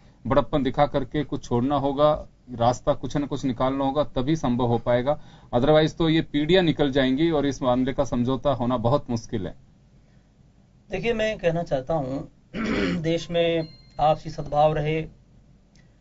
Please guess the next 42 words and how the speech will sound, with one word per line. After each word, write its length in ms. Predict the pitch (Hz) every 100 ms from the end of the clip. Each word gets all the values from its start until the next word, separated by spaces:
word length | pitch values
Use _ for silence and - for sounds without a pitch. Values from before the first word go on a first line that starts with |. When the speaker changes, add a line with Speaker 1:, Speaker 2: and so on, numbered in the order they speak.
| - _ - -
Speaker 2:
भाईचारा 460 | 139 160 160 156
रहे, 300 | 160 151 160 160 -
इसकी 220 | - 160
बहुत 280 | 143 147 - -
सख्त 320 | - 156 147
ज़रूरत 360 | 147 143 160 156
है। 240 | 139 160 - - _ _ _ 151
और 100 | 151
आजकल 600 | 147 147 - 160 156 151 - -
जिस 240 | 151 151
तरह 180 | 156 156
की 220 | 160 151
शक्तियाँ, 720 | - - - 151 147 - - - - - _ - - - -
अ, 160 | 147 143 - - 135 -
बहुत 160 | 147
ज़्यादा 400 | 151 147 147 - - - - - - -
सरगर्म 380 | 147 143 165 147
हैं 220 | 143 147
और 120 | 147
बहुत 240 | 139 143 143
उत्तेजित 420 | - 147 156 135
हैं, 100 | 156
उससे 220 | 151 160
माहौल 280 | 143 135 143
बिगड़ 240 | 143 147
रहा 100 | 151
है, 60 | 139
वो 120 | 156
एक 120 | 156
अलग 180 | 151 160
विषय 220 | 147 165
है, 60 | 151
उस 100 | -
पर 100 | -
नहीं 120 | -
जाना 200 | - 659
चाहेंगे। 340 | 143 135 147
लेकिन 220 | 165 156 156
मैं 140 | 160
कहना 180 | 151 151
चाहता 280 | 139 127 147
हूँ, 200 | 139